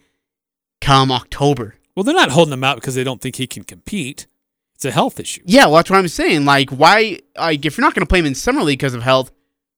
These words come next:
Speaker 1: why put him in the N B A, like, in the opener? Wha-, wha-, what's the difference?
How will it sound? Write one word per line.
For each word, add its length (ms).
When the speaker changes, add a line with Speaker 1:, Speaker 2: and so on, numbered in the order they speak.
Speaker 1:
why 100
put 220
him 80
in 60
the 120
N 120
B 180
A, 160
like, 240
in 80
the 120
opener? 520
Wha-, 120
wha-, 180
what's 220
the 160
difference? 840